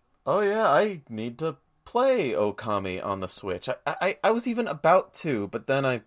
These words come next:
bought a PlayStation four instead. See, that's a thing with me and Okami, is that I always get distracted by something else at the last minute. Like,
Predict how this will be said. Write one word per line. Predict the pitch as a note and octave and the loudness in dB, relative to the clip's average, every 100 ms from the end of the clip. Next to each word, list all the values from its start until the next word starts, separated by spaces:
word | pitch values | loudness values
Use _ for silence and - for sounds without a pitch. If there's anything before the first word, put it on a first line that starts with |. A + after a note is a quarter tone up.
| - | 0
bought | A#2 | 0
a | A2+ _ - | 0 _ -4
PlayStation | A#2 - G#2+ - G2+ | -4 -2 -8 -6 -12
four | - A2 G2 | -6 -6 -6
instead. | F#2 - A#2 B2+ | -8 0 0 0
See, | E3+ | -4
that's | - A3+ C#4+ | -2 -2 -2
a | |
thing | - D#3 C3+ G#2+ | -6 -4 -4 -6
with | G#2 A#2 | -10 -8
me | A2+ | -6
and | G#2+ | -6
Okami, | G2+ - G#2 G2 F2+ | -8 -6 -6 -6 -10
is | G2 | -12
that | G#2+ | -6
I | G#2 | -2
always | B2+ B2 | -2 -4
get | A#2+ | -8
distracted | - - - G#2+ - G2+ F#2+ | -12 -10 -2 -2 -2 -12 -10
by | G2+ | -12
something | - G#2+ G#2+ | -8 -10 -8
else | G#2+ G2+ | -10 -10
at | - | -10
the | |
last | G2+ G2 - | -6 -6 -8
minute. | G#2 G2 D2+ | -12 -10 -12
Like, | - | -14